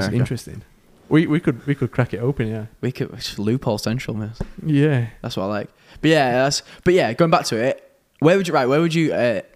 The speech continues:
Speaker 1: where would you wanna fly? Because out of
Speaker 2: Mate.
Speaker 1: California and Florida, where would you wanna fly?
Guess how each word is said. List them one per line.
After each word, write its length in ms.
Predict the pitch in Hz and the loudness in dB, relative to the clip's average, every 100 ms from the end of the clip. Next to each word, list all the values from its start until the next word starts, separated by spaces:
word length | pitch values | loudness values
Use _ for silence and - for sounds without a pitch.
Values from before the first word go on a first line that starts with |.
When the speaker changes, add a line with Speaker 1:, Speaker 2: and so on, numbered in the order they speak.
| _ | _
Speaker 1:
where 160 | 131 | 0
would 120 | 147 143 | 2 2
you 80 | |
wanna 160 | 143 120 | 0 0
fly? 340 | - 117 104 104 _ _ _ _ _ _ _ _ _ _ _ _ _ - | 0 0 0 -6 _ _ _ _ _ _ _ _ _ _ _ _ _ -8
Because 220 | 131 147 151 | -2 -2 -2
out 120 | - - | -4 2
of 120 | 143 | 2
Speaker 2:
Mate. 80 | 143 | 4
Speaker 1:
California 500 | 180 175 175 170 156 | 2 2 2 0 0
and 80 | 139 | 0
Florida, 380 | 127 113 107 104 - | 0 0 -2 -8 -2
where 160 | 131 | 2
would 100 | 139 | 2
you 80 | 131 | 0
wanna 120 | 123 | -2
fly? 240 | 117 107 | -2 -4